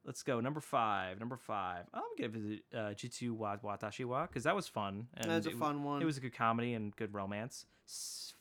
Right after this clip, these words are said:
Speaker 1: fourth. Um, actually, no, no, I'll give, uh, Kami-sama Kiss five and then Jitsu wa Watashi wa four, 'cause I found Jitsu wa Watashi wa, I remember that more than
Speaker 2: Then,
Speaker 1: the Fox
Speaker 2: yeah.
Speaker 1: one. Um,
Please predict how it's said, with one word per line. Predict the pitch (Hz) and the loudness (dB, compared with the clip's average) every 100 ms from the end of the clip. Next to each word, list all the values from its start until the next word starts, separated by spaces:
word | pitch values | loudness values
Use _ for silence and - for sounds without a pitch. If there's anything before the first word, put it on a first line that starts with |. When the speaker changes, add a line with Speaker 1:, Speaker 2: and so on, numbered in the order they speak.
| - | -2
Speaker 1:
fourth. | 151 180 233 - - _ _ _ _ _ _ _ - | 4 4 2 -8 -20 _ _ _ _ _ _ _ 0
Um, | 180 202 208 214 208 226 | 2 4 4 2 0 2
actually, | 220 - 254 | 0 4 6
no, | |
no, | 220 226 | 8 10
I'll | 226 | 8
give, | 226 233 214 | 6 0 4
uh, | 208 190 180 170 - | 6 6 6 4 2
Kami-sama | 170 180 170 170 160 | 2 2 4 4 4
Kiss | - 139 - | 2 0 0
five | - 120 120 127 | 4 6 6 4
and | 110 | 2
then | 107 104 107 | 0 -2 -4
Jitsu | 113 117 | -6 -2
wa | 113 104 | 2 2
Watashi | 104 101 104 - | 2 -2 -6 -2
wa | 110 107 107 - | 0 0 -2 -2
four, | 110 107 113 120 _ - - - _ _ - | 2 4 2 0 _ -20 -20 -20 _ _ -4
'cause | 107 | 0
I | 117 | 2
found | 117 135 123 | 4 4 4
Jitsu | 113 117 | 2 0
wa | 113 | 0
Watashi | 113 117 | 0 0
wa, | 113 | 0
I | |
remember | 113 120 110 | 2 0 0
that | 110 | 0
more | 104 104 107 | 0 -2 0
than | 107 104 95 | 0 -2 0
Speaker 2:
Then, | 156 147 143 | 0 2 0
Speaker 1:
the | 139 | -2
Fox | 143 - | -2 -2
Speaker 2:
yeah. | 131 135 131 131 - _ _ _ _ _ - | 0 2 2 0 -4 _ _ _ _ _ -4
Speaker 1:
one. | 117 | 0
Um, | 110 107 107 107 107 | 2 2 2 0 -2